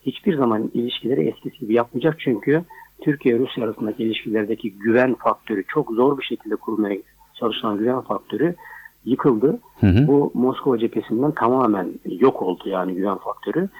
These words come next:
Speaker 1: Evet belki yeniden turistler gelecek, belki yeniden, e, şeylerimiz gelecek, e,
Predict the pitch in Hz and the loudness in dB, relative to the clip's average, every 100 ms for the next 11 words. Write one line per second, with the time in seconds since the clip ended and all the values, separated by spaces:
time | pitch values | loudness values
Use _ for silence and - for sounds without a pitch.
0 | - - - 147 135 - 135 135 135 127 | -18 -20 0 2 2 2 0 2 2 4
1 | 123 117 123 - 127 110 104 110 - 120 | 2 0 -4 -2 -2 -2 -4 -6 -4 -2
2 | 123 113 110 110 - - - - 113 107 | 0 0 0 -2 -4 -12 -20 -10 -4 -2
3 | 110 107 98 123 110 104 110 104 98 101 | 0 0 0 2 4 2 0 -2 -2 -2
4 | 104 101 101 | -4 -4 -2